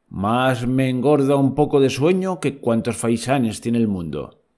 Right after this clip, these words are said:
Dos estudiantes fregones, de los de mantellina,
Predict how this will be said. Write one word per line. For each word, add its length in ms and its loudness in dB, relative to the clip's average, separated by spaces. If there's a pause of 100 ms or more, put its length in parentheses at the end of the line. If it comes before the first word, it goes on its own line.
(720)
Dos 340 0
estudiantes 600 -2
fregones, 600 -2
de 100 -4
los 400 -4
de 520 -6
mantellina, 1200 -2